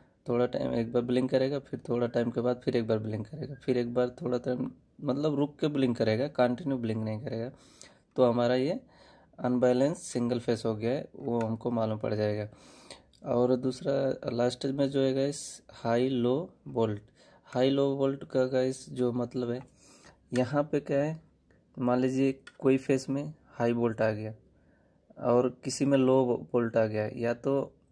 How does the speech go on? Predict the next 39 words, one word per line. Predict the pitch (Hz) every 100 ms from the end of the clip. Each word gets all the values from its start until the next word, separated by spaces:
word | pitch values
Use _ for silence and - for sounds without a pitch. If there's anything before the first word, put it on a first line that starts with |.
| _ 120
वोल्ट | 117 131 143 143 147
लो | 135 131 120 127 131
आ | 131
रहा | 127
है | 135 156 - -
या | 123
तो | 120 131
सबसे | - 127 131
ज़्यादा | 120 120 120
हाई | 117 117 117
आ | 107
रहा | 110
है, | 113 - - - _ -
तो | 135
उस | -
सिचुएशन | 156 139 135 139
में | 139
क्या | 139 135
होगा, | 131 135 170 - _ _ _ -
ये | 131 135 143
जो | 135 123
है | 131 - _ _ _
हमारा | 120 120 120
सेंस | - 127 127
करेगा | - 123 123
मॉनिटर, | 120 117 117 131
यहाँ | 127 117 120
पे | 123
शो | 120 131
करेगा | 123 120 117 123 135
रेड | 113 120 123
लाइट | 120
जो | 117 113
क्या | 113 123
है | 143
कंटिन्यू, | - 120 117 123 127 131
ये | 117
वाला | 113 117
रेड | 113 113 117